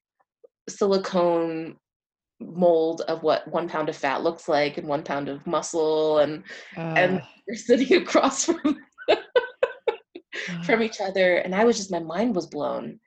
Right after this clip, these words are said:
Speaker 1: because no one had ever told me that I didn't have to. It was
Speaker 2: Right.
Speaker 1: just, like, this assumption, right? It's like anytime someone tells you, "Oh, you don't have to be straight. Oh, you don't have to be cis. Oh,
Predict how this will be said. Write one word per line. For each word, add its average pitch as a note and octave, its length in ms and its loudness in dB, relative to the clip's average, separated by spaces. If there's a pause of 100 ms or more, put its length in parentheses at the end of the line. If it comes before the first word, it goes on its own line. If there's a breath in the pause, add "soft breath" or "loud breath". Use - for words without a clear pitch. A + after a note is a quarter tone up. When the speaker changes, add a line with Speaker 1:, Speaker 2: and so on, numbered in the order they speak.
(280 soft breath)
Speaker 1:
because F#3+ 300 0
no F#3 140 4
one G3 120 4
had G3+ 160 -2
ever E3+ 280 -4
told F#3+ 380 -6
me D3 160 -4
that C#3 140 -4
I C3 80 -2
didn't C3+ 260 -10
have - 300 -14
to. - 380 -14 (380)
It F#3+ 80 -2
was G3 120 2
Speaker 2:
Right. G#3 40 -2
Speaker 1:
just, A3 140 -4
like, - 160 -16
this - 220 -20
assumption, G3+ 420 -8
right? D3+ 220 -4
It's - 160 -10
like F3+ 200 0
anytime F#3+ 480 -4
someone E3 260 -10
tells D#3 300 -6
you, D3 360 -4 (520)
"Oh, C#4 140 6
you A#3+ 100 2
don't B3 180 -2
have D4+ 200 -8
to E3+ 100 -12
be E3 80 -8
straight. C#3 520 -6
Oh, A3 160 4
you G#3 100 -4
don't A3 160 -2
have B3+ 200 -10
to - 80 -12
be D#3 100 -6
cis. - 540 -8
Oh, G3 320 2